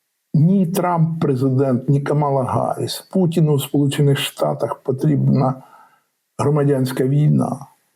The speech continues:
І він робить все, хоча, чесно кажучи, о-, спецслужби американські досить добре підзачистили е, простір. І, що цікаво, по-моєму, навіть, е, зобов'язали Сі Цзіньпіня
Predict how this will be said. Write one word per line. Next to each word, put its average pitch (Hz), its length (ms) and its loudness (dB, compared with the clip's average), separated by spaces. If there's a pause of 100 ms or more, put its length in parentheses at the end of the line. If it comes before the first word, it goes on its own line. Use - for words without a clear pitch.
(220)
І 156 120 2
він 196 480 2 (560)
робить 165 420 2
все, - 480 -4
хоча, - 640 -2
чесно 165 300 0
кажучи, 185 560 0
о-, 160 680 0
спецслужби 165 640 0
американські 156 600 0
досить 139 380 2
добре 139 300 2
підзачистили 135 1040 -2 (580)
е, 127 340 2
простір. 220 680 -2
І, 180 300 4
що 170 240 -2
цікаво, 226 480 -2
по-моєму, 208 800 2 (720)
навіть, 185 720 0
е, 147 260 2
зобов'язали 160 1080 2
Сі - 180 -2
Цзіньпіня 160 760 2